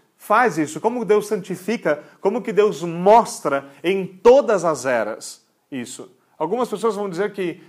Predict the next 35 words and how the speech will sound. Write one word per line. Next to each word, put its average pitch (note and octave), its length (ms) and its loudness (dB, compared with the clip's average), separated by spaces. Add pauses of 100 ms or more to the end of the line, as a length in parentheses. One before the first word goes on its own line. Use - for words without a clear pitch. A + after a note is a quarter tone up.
Deus G3+ 220 0
faz F#3 200 -2
isso F#3+ 400 -6 (120)
e D#3 60 -4
ele E3+ 340 0
o F3 320 -4
faz G3 280 2
para F3+ 180 0
mostrar F#3 380 0
em F#3 60 -8
todas F#3+ 320 -4
as D3+ 180 -6
eras, F3 360 -2
é, D3 220 -2 (260)
todas G3 280 2
as E3 120 -2
eras F#3+ 240 2
quer F#3+ 160 -2
dizer F3 300 -6
todo G#3+ 200 0
o G#3 40 -8
tempo G#3 300 -4
depois F3+ 420 0
da F#3+ 80 -2
vinda D3+ 240 -8
de B2+ 100 -14
Jesus, A2+ 440 -18
que D3 100 -16
na D#3 100 -10
eternidade F3 680 -2
isso E3 160 -12
vai D3+ 120 -4
ser D3 120 -8
um C#3 40 -8
memorial. A2 520 -10